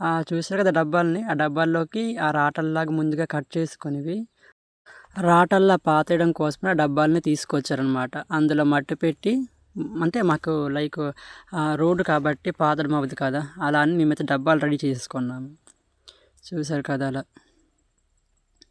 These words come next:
ఈ విధంగా మేము, ఆ, గుడిని అయితే చాలామంది పెద్దలు చిన్నలు అందరూ, అందరూ అయితే సపోర్ట్ చేశారు.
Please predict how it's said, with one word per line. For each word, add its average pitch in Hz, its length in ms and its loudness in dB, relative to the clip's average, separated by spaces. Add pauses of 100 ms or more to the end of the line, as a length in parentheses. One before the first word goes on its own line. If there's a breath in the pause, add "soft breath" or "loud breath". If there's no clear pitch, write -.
(880 loud breath)
ఈ 170 120 2
విధంగా 180 420 4
మేము, 175 600 2 (320)
ఆ, 156 280 2 (100)
గుడిని 151 300 2
అయితే 160 500 0 (220)
చాలామంది 151 560 0
పెద్దలు 147 480 -2
చిన్నలు 143 500 -2
అందరూ, 147 560 -2 (1000 soft breath)
అందరూ 151 360 0
అయితే 151 160 -4
సపోర్ట్ 151 420 -4
చేశారు. 147 500 -6